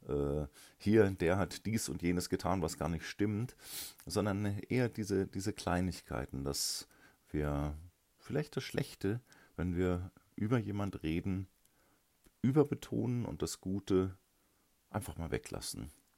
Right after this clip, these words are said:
Das sind all diese Dinge, die wir jetzt nicht als religiöse Gesetze, um auf der sicheren Seite zu sein,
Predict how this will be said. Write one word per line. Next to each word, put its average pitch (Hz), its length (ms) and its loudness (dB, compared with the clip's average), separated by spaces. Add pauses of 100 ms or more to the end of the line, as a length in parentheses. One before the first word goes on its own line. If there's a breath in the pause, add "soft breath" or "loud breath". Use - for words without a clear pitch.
(360 loud breath)
Das 87 120 -2
sind 104 160 0
all 107 140 4
diese 110 280 0
Dinge, 131 480 2 (500 soft breath)
die 107 220 4
wir 107 400 4
jetzt - 260 0
nicht 123 200 0
als - 260 0
religiöse 101 440 2
Gesetze, 85 760 2 (440 loud breath)
um 87 340 4 (1500)
auf - 120 0
der 101 140 6
sicheren 101 360 2
Seite 95 360 0
zu - 100 -2
sein, 87 500 2